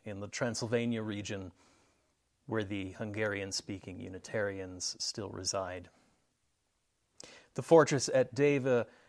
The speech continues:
is the last home and the resting place of Francis David, the pioneer of Unitarian thought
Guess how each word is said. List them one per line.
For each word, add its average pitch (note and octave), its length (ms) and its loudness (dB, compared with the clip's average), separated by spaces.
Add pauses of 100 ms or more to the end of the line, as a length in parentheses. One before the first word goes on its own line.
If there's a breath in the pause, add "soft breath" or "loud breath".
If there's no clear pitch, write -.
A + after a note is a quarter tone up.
(200 soft breath)
is B2 380 0
the A2+ 460 0 (300)
last B2+ 840 2 (300)
home B2+ 540 2 (480 loud breath)
and G#2+ 160 -10
the G#2+ 60 -8
resting A2+ 400 0
place - 640 2 (600 soft breath)
of G#2+ 80 -2
Francis A2+ 520 -2
David, G#2 460 -4
the - 80 -8
pioneer A2+ 720 -4
of G2+ 160 -8
Unitarian G#2 640 -6
thought - 560 -2